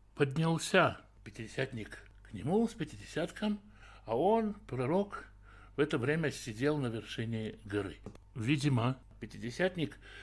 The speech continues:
поднялся и подошёл на какое-то достаточно близкое расстояние. "Вейдабер элав", и сказал ему: "Иш Элохим, человек Божий.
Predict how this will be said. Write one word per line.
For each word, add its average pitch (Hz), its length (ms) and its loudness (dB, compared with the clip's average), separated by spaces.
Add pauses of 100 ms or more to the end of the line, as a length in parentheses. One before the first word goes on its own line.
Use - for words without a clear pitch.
(140)
поднялся 135 540 0
и 135 120 2
подошёл 165 720 2 (280)
на 117 80 -4
какое-то 143 380 0
достаточно 123 500 2
близкое 147 540 2
расстояние. 208 760 -2 (720)
"Вейдабер 170 640 10
элав", 156 280 10 (640)
и 120 80 -6
сказал 156 540 4
ему: 95 200 -2 (500)
"Иш 214 380 4 (100)
Элохим, 151 520 4 (300)
человек 131 420 0
Божий. 110 360 -4